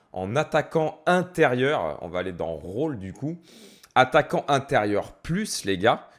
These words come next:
Je vais me mettre comme ça, ça sera plus simple. Vous allez pouvoir voir la description. Il est en attaquant intérieur plus plus, mais peut-être que vous, par exemple, vous allez avoir, je sais pas moi, un Neymar, par exemple,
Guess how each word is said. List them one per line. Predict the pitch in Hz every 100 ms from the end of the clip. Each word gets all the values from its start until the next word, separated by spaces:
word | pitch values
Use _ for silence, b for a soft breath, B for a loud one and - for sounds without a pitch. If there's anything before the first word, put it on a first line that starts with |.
| -
Je | 87
vais | 101
me | 104
mettre | 104 -
comme | 107
ça, | 98 135
ça | 92
sera | - 80
plus | 101
simple. | - 90
Vous | 82
allez | 85
pouvoir | 82 101 92
voir | 113 110
la | 80
description. | 87 110 - 101 - 95 - B B B B
Il | 127
est | 147
en | 151 160
attaquant | 180 190 185 165
intérieur | 135 - 117 101 92 -
plus | 104 -
plus, | - 202 226 - - - _ _ _ -
mais | 156
peut-être | 165 143 185 180 -
que |
vous, | 117 107 135 202
par | 120 104
exemple, | 151 156
vous | 98
allez | 101
avoir, | 101 101 113 101
je | 90
sais | 104
pas | 147 131
moi, | 95 -
un | 101
Neymar, | 101 98 98 104 160 -
par | 107 82
exemple, | 82 120 170